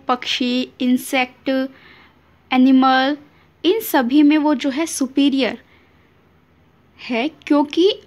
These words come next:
अर्थ पे वो सबसे ज़्यादा इंटेलिजेंट है। जो मानव की सोचने समझने की शक्ति है, जो उसकी इंटेलिजेंट पावर है,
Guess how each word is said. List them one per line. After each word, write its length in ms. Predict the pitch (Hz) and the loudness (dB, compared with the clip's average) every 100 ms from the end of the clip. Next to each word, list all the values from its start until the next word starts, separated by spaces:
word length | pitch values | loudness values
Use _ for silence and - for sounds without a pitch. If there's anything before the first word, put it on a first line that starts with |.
| _ - | _ 0
अर्थ 380 | 262 359 392 - | 2 0 -4 -4
पे 380 | 269 233 320 - _ _ _ _ _ _ - | 0 0 0 -6 _ _ _ _ _ _ -6
वो 180 | 247 381 | -2 -2
सबसे 320 | 320 254 254 | -2 -4 -2
ज़्यादा 360 | 240 220 262 - - _ _ - | -2 0 -2 -4 -10 _ _ -2
इंटेलिजेंट 680 | 269 247 233 214 208 196 220 | 0 2 -2 -4 -4 -6 -6
है। 140 | 202 - _ _ _ _ _ - - | -10 -12 _ _ _ _ _ -18 -10
जो 180 | 202 302 | 0 4
मानव 420 | 262 254 262 285 | 4 4 2 -2
की 280 | 285 311 320 | 0 2 2
सोचने 540 | - - 247 247 311 | 0 -2 -4 0 0
समझने 460 | 320 277 247 247 262 | 0 -2 -2 -2 -2
की 100 | 269 | -4
शक्ति 500 | 269 - 233 - 320 | -4 -4 -8 -4 -2
है, 300 | 294 262 226 | 0 -2 -4
जो 180 | 254 240 | -4 -4
उसकी 260 | 247 - 277 | -6 -6 -4
इंटेलिजेंट 680 | 233 208 226 240 247 302 320 | -4 -4 -4 -4 0 0 0
पावर 340 | 214 208 214 | -2 -2 -4
है, 260 | 226 226 | -4 -4